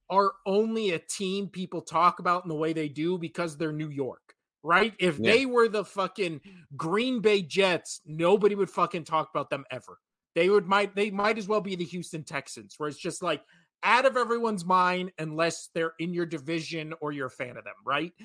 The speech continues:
Speaker 1: But the
Speaker 2: That's a
Speaker 1: Jets
Speaker 2: good point.
Speaker 1: really, like, of all the teams last season, I feel like you can count on one hand, maybe even less than that,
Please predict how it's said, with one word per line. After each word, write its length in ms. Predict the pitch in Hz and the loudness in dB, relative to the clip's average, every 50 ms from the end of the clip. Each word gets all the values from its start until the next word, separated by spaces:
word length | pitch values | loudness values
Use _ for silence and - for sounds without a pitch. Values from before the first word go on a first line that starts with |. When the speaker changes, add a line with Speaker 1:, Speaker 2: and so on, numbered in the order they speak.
| 233 247 - - _ _ - | -20 -20 -20 -20 _ _ 2
Speaker 1:
But 240 | - 190 196 190 190 | 4 4 4 4 2
the 80 | 196 196 | 0 0
Speaker 2:
That's 100 | 180 151 | 0 -2
a 40 | |
Speaker 1:
Jets 500 | 127 131 143 208 254 302 320 320 - - | -8 -2 0 4 4 4 4 2 0 -4
Speaker 2:
good 100 | 90 - | -4 -4
point. 220 | - 90 90 - - _ _ | -4 -8 -8 -8 -10 _ _
Speaker 1:
really, 720 | 135 135 147 196 240 285 294 294 302 277 262 247 214 - _ _ _ _ _ _ _ _ _ | -12 -6 -4 -2 0 0 0 0 0 0 0 -2 -4 -8 _ _ _ _ _ _ _ _ _
like, 240 | - 190 208 190 - - | 2 2 2 2 2 -2
of 140 | - 196 190 - - | -6 -6 -4 -2 2
all 260 | 185 208 254 285 349 | 4 6 8 8 6
the 140 | 359 359 339 | 4 2 -2
teams 520 | 339 - - - 262 269 277 262 233 170 156 | -2 -4 -6 -4 -4 -4 -4 -4 -4 -4 -2
last 460 | 147 165 165 185 214 226 214 - - | 2 4 6 6 6 4 0 -2 -4
season, 500 | - 180 180 190 170 - 139 113 92 - _ _ _ _ _ _ _ _ | -4 -4 -4 -6 -6 -8 -10 -12 -14 -16 _ _ _ _ _ _ _ _
I 140 | - 170 196 | 0 0 0
feel 260 | 185 - 262 285 294 | 0 -2 -2 0 4
like 180 | 277 254 254 - | 4 2 2 0
you 80 | 247 | -6
can 220 | 202 - 247 214 180 | -6 -6 -6 -6 -6
count 420 | - - - - 214 214 220 214 | -8 -8 -4 0 0 2 2 2
on 200 | 190 175 156 147 | 0 0 0 -2
one 260 | 139 147 180 202 214 | -2 -2 0 0 0
hand, 500 | 202 165 175 170 180 180 165 147 135 135 | -2 -2 -2 -2 -2 -2 -4 -4 -6 -4
maybe 200 | 139 196 233 240 | -4 -4 -4 -4
even 200 | 262 226 233 190 | -4 -4 -4 -4
less 360 | 156 131 143 160 185 185 - - | -4 -2 -2 -2 -2 -4 -6 -8
than 180 | - 156 131 127 | -8 -8 -8 -6
that, 280 | 127 120 117 117 - | -6 -6 -6 -6 -10